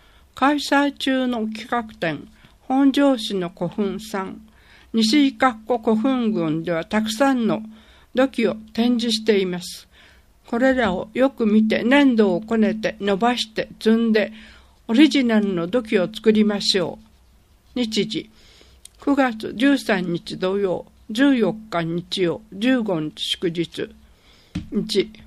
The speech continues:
午前十時から。二、午後二時から。なお、体験時間の目安は九十分。会場、本庄早稲田の森ミュージアム。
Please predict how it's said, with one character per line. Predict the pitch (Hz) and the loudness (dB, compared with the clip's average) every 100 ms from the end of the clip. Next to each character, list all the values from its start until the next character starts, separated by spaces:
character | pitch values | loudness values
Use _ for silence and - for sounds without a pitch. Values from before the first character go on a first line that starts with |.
| - | 0
午 | 240 | 2
前 | 247 226 185 180 | 4 4 2 0
十 | 233 226 | 2 2
時 | 220 - | 2 -2
か | - 151 | -8 -10
ら。 | 147 - - | -10 -14 -2
二、 | 214 220 220 - - _ _ _ _ _ - | 2 2 -2 -14 -20 _ _ _ _ _ 2
午 | 233 | 2
後 | 220 202 | 4 0
二 | 202 220 | 2 4
時 | 214 - | 2 -2
か | 156 | -6
ら。 | - - _ _ _ - _ - - - _ _ - - - - - - _ _ _ _ _ _ _ | -6 -10 _ _ _ -20 _ -20 -20 -20 _ _ -20 -20 -20 -20 -20 -20 _ _ _ _ _ _ _
な | 247 247 233 | -4 -2 -2
お、 | 220 - | -6 -2
体 | 254 285 | 2 2
験 | 285 - 285 285 _ _ _ - - - - | 0 0 0 0 _ _ _ -20 -20 -12 -4
時 | 254 | -4
間 | - 240 196 170 | 0 0 0 0
の | 175 | -2
目 | - 196 | -2 2
安 | 220 220 220 | 2 2 0
は | 208 - | -2 -6
九 | - 247 233 | -2 0 0
十 | 220 | -2
分。 | 220 - - - _ _ _ _ _ | -6 -8 -12 -12 _ _ _ _ _
会 | - 254 269 226 | -2 2 2 2
場、 | 220 240 - - _ _ _ _ _ | 2 0 -2 -10 _ _ _ _ _
本 | - 277 294 | 2 6 6
庄 | 277 277 262 - _ - | 6 6 4 0 _ 2
早 | 277 | 2
稲 | 285 | 2
田 | 254 220 | 2 4
の | 208 | 4
森 | 202 208 | 2 -2
ミ | 220 240 | 0 4
ュ | 226 | 4
ー | |
ジ | 220 180 | 2 -2
ア | 151 | -4
ム。 | - | -8